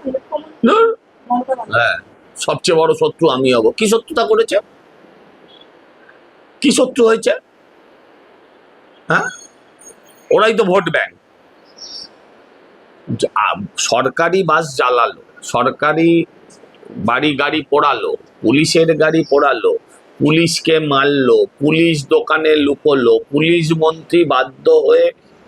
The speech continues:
Speaker 2: আহ, এখনো তখনও চুপ করে থাকলেন, তারপর পুলিশ প্রাণ বাঁচাতে গুলি করে মারলো, আর পুলিশ মন্ত্রী হয়ে তাদের হাতে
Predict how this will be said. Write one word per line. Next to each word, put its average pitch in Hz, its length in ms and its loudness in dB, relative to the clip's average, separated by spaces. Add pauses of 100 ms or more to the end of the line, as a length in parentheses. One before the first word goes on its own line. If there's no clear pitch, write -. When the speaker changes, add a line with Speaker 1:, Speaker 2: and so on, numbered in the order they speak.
Speaker 2:
আহ, 147 60 -2
এখনো 165 560 -2
তখনও 165 440 -2
চুপ 170 180 0 (100)
করে 160 200 2
থাকলেন, 131 440 0
তারপর 156 480 -2
পুলিশ 160 460 -2
প্রাণ 151 300 -2
বাঁচাতে 160 400 0
গুলি 160 300 0
করে 165 260 2
মারলো, 151 440 0 (760)
আর 139 120 -2
পুলিশ 151 440 0
মন্ত্রী 143 320 0
হয়ে 170 120 2
তাদের 127 360 0
হাতে 131 200 -2